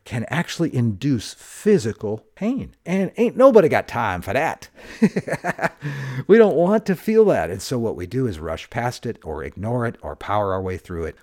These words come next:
without embracing it and realizing that it's here to teach me something.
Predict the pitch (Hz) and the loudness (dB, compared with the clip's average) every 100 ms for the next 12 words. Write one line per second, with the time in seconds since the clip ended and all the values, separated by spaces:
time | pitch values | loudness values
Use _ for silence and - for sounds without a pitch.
0 | - 87 95 107 104 _ _ 107 90 90 | -12 -8 -4 -4 -4 _ _ -8 -8 -10
1 | 76 92 104 139 - 87 71 76 - - | -12 -8 -6 -6 -8 -12 -12 -14 -16 -14
2 | 87 92 104 101 78 73 76 78 76 85 | -14 -10 -8 -6 -6 -6 -10 -12 -10 -10
3 | - - 104 - - 131 143 143 - 131 | -12 -12 -12 -12 -6 -2 -2 -4 -12 -14
4 | _ - 101 92 - 95 92 - - 69 | _ -12 -12 -12 -10 -10 -10 -14 -16 -16
5 | - - | -16 -20